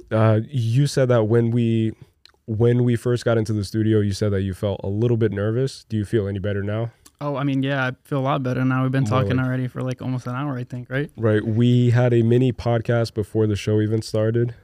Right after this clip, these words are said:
Speaker 1: Uh, we just went off the rails talking about a bunch of stuff, which I'm sure we'll talk about again during this episode at some point. But yeah, man, it's, um,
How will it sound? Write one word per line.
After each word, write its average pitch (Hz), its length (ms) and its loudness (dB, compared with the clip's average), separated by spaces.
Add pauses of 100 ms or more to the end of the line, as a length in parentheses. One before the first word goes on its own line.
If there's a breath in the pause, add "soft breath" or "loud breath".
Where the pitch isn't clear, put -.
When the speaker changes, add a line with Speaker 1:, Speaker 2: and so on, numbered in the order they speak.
(160)
Speaker 1:
Uh, 95 160 0
we 98 140 0
just 95 240 -2
went 104 160 0
off 95 180 -4
the 95 120 -6
rails 95 340 -4
talking 98 300 -6
about 95 180 -4
a - 20 -6
bunch 98 220 -6
of 98 80 -6
stuff, 101 320 -6
which 101 160 -4
I'm 104 120 -6
sure 110 180 -4
we'll 104 260 -2 (560 soft breath)
talk 117 220 0
about 107 200 4
again 104 360 2
during 101 320 0
this 95 200 -4
episode 107 540 -2 (220)
at 92 240 -6
some 101 180 -4
point. 117 380 -4
But 90 280 0 (440)
yeah, 131 200 -2
man, 139 220 -4 (160)
it's, 104 320 -6
um, 113 400 -2